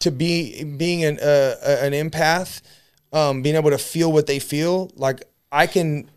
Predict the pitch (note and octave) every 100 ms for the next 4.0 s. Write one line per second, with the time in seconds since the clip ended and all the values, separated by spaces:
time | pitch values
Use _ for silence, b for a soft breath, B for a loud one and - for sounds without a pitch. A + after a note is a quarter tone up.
0 | _ C3+ D#3 E3 D#3+ D3+ C#3+ C#3 B2+ C3
1 | D#3 B2 A#2 B2 _ _ _ _ _ _
2 | - F3+ E3 D#3+ D3+ - E3+ D#3+ C3 B2+
3 | A#2+ D#3+ D#3+ C3+ E3 - E3+ E3+ D3